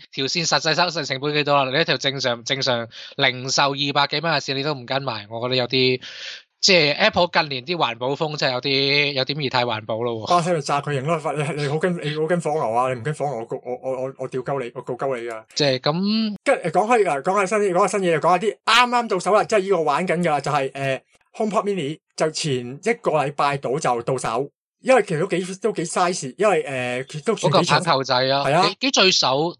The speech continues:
Speaker 1: 至於我哋聚手，雖然佢，我，我知佢個規格係，係，係，誒，個重量係規格我知嘅，但係拎上手嘅第一個感覺就係幾沉，幾沉重下咯，幾，
Speaker 2: 誒，
Speaker 1: 幾，
Speaker 2: 嗱，
Speaker 1: 幾聚手。
Speaker 2: 嗱，根據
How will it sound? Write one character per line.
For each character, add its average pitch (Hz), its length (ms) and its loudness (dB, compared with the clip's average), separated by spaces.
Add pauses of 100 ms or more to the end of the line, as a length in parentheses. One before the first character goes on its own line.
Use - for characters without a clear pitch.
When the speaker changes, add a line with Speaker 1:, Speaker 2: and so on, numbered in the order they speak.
Speaker 1:
至 240 100 0
於 214 120 4
我 190 200 4
哋 160 140 2
聚 151 260 2
手， 151 140 2
雖 202 140 4
然 196 80 2
佢， 180 80 2
我， 170 40 4 (220)
我 190 60 4
知 262 120 -4
佢 240 120 2
個 165 60 0
規 202 220 2
格 196 100 0
係， 135 340 0
係， 135 200 -2
係， 127 560 -8
誒， 135 40 -6
個 147 80 -2
重 156 160 -4
量 143 100 0
係 135 120 0
規 170 120 -4
格 160 120 0
我 135 80 -2
知 - 120 -6
嘅， 139 240 -2
但 123 100 0
係 117 180 -4 (280)
拎 208 240 0
上 160 240 2
手 156 160 0
嘅 160 80 -2
第 139 80 -2
一 151 120 2
個 139 100 -6
感 - 0 - (120)
覺 143 100 0
就 127 80 -6
係 117 160 -4
幾 127 180 -6
沉， 117 200 -6 (220)
幾 165 120 0
沉 117 240 -4
重 110 240 -8
下 110 180 -2
咯， 113 140 -6 (260)
幾， 143 100 0
Speaker 2:
誒， 180 120 6
Speaker 1:
幾， 180 100 4
Speaker 2:
嗱， 196 80 -4
Speaker 1:
幾 180 120 0
聚 127 260 0
手。 123 140 0 (480)
Speaker 2:
嗱， 135 160 0 (160)
根 302 260 0
據 214 80 0